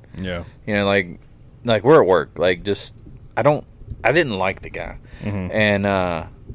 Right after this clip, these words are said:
Speaker 2: I was telling somebody else, I was like, "Look, man, he's getting on my nerves." And he's like, "Man, well, just, just don't talk to him." I'm like, "Well, you know, I'm gonna try that."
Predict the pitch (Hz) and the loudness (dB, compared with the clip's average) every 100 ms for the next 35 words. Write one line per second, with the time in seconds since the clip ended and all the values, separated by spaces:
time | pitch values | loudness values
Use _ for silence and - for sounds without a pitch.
0 | - 101 104 - 180 185 135 139 127 147 | -6 0 0 2 2 2 0 0 0 -2
1 | 165 110 - 95 98 95 104 143 135 82 | -4 -10 -12 -10 -8 -6 -6 -6 -6 -6
2 | 92 147 117 90 95 98 95 90 85 - | 0 0 0 -4 -6 -6 0 0 0 -6
3 | - - - 101 151 180 139 160 - - | -20 -20 -12 -8 -6 -6 -8 -12 -14 -8
4 | - - - 120 151 143 175 - 87 78 | -8 -8 -6 -4 0 0 0 -2 -4 -6
5 | 92 78 - - - 165 269 294 285 - | -8 -8 -10 -14 -14 -8 -6 -6 -8 -10
6 | 240 208 - 175 139 85 | -8 -8 -4 -2 -2 -6